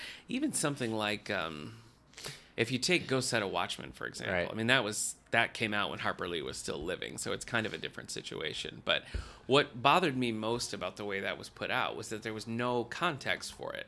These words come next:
Speaker 2: Right.
Speaker 1: There was no, like, forward or, like, you know,
Speaker 2: Right.
Speaker 1: I think when you're gonna take something like that and, and it, like any of these unfinished things, I think you have to do it,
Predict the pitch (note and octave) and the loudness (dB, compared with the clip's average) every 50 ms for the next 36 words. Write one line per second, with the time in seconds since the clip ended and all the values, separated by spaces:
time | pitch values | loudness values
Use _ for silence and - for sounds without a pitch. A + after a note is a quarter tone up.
0 | - - C#3 G#2+ E2 D#2 C2 - - - A2+ A2 A2 A2+ G#2+ A2 A2 A2+ A2 A#2 | -10 -6 -2 0 0 0 -2 -4 -4 0 2 2 2 2 0 0 -2 0 2 4
1 | A#2+ B2+ B2+ B2+ B2+ B2 B2 B2 A#2 G2+ - - - - G2 E2 - - - - | 4 6 6 6 4 4 4 2 2 -2 -4 -8 -6 -2 -2 -2 -2 -6 -12 -16
2 | - - - A2 A2 A2+ A2+ A2+ A#2 A#2 A#2 A2+ A2+ A2+ A2 - - E2+ G2+ F#2+ | -16 -8 0 2 6 6 6 6 8 8 8 8 8 6 4 2 -2 0 2 2
3 | F2+ F2+ B1 G#1+ A#1 B1 - - - - - - - - - - - - A2+ G#2+ | 2 2 0 -2 -4 -6 -8 -12 -16 -18 -20 -20 -20 -20 -20 -16 -6 -2 0 0
4 | G#2+ - - C3 C3+ - A3 A#3 A3+ F#3 E3+ D3+ D3+ C#3+ C3 A#2+ A#2 - - C#3 | 2 2 0 -2 0 0 -2 -2 0 0 0 0 0 0 -2 -2 -2 -2 -2 -2
5 | A#2+ - - - C#3 C3 A#2+ A2 G#2 G2 G2+ G2+ G2 - - F#2+ F#2+ F2 D#2+ - | -2 -2 -4 -8 -6 -6 -4 -4 -4 -2 -2 -4 -4 -4 -2 0 2 2 2 0
6 | - - - - - - - - - - - - - - - - - - - - | -2 -6 -18 -20 -20 -20 -20 -20 -20 -20 -20 -20 -20 -20 -20 -20 -20 -20 -20 -20
7 | - - - - A2+ A2 G#2 G#2+ G#2+ G2+ G2 - - A2+ A2 A2 - C3 C3 - | -20 -18 -8 -6 -6 -4 -4 -6 -8 -12 -12 -6 -4 -2 -2 -2 -2 -4 -2 0
8 | B2+ A#2+ - - C#3 B2+ A#2 A2 G#2+ G#2 G#2 G#2 G2+ G#2+ G#2 - - G2+ G#2 G#2+ | 0 0 2 2 2 2 2 0 0 -2 -4 -4 -4 -6 -6 -4 -4 -4 -4 -4
9 | - - - G#2+ G#2+ G2+ G#2+ A2 A2+ - - F3+ F3+ - B2+ B2 B2 A#2+ - A2 | -6 -6 -4 -6 -6 -6 -6 -8 -8 -6 -8 -8 -4 -2 -2 -2 -2 -2 -2 -6
10 | G#2 G2 - G#2+ G2 A2+ A2+ G2+ - - | -6 -6 -6 -4 0 0 0 0 0 -2